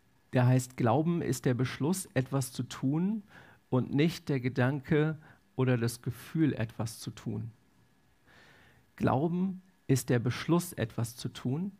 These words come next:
und nicht der Gedanke oder das Gefühl, etwas zu tun.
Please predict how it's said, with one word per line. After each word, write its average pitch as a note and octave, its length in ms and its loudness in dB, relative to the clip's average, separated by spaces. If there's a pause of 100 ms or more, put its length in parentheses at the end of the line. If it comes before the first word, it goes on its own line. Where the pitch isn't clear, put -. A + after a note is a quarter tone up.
und A2+ 180 0
nicht F3 300 4
der C#3 100 2
Gedanke B2 720 2 (400)
oder A#2+ 220 2
das A2+ 240 -2
Gefühl, - 480 0
etwas A2 460 -4
zu - 100 -8
tun. A2 400 -8